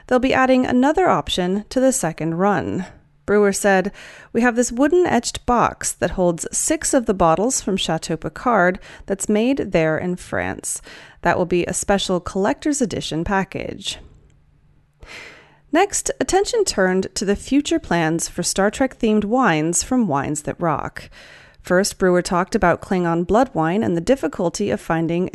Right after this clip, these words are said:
just the right bottle. "We would need to work really hard on finding an amazing bottle," he said,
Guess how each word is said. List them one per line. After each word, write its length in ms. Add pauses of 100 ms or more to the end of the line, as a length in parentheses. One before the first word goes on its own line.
just 320
the 100
right 260 (120)
bottle. 500 (640)
"We 100
would 140
need 220
to 100
work 260
really 340
hard 460
on 120
finding 360
an 80
amazing 520
bottle," 420
he 220
said, 420